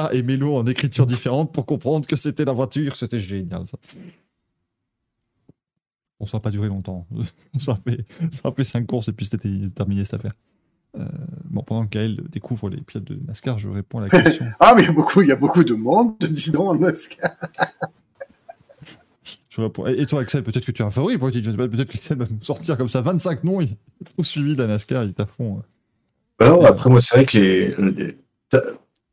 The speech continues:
Speaker 3: tu prends, euh, des valeurs sûres, comme d'habitude.
Speaker 1: Jeff
Speaker 3: Tu
Speaker 1: Gordon.
Speaker 3: prends, euh,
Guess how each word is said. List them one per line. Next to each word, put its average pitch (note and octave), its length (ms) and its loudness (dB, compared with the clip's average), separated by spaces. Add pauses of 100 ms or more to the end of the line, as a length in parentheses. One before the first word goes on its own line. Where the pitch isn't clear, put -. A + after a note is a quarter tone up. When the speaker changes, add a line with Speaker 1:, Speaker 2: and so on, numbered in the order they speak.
(200)
Speaker 3:
tu - 160 2
prends, A#2 480 8
euh, F2+ 380 4
des G2 160 4
valeurs G#2 320 4
sûres, C3 320 0
comme F#2+ 200 -4
d'habitude. G2 520 2 (920)
Speaker 1:
Jeff A#2+ 140 -4
Speaker 3:
Tu - 60 -2
Speaker 1:
Gordon. G2+ 160 -4
Speaker 3:
prends, F#2+ 320 4
euh, F2 460 -4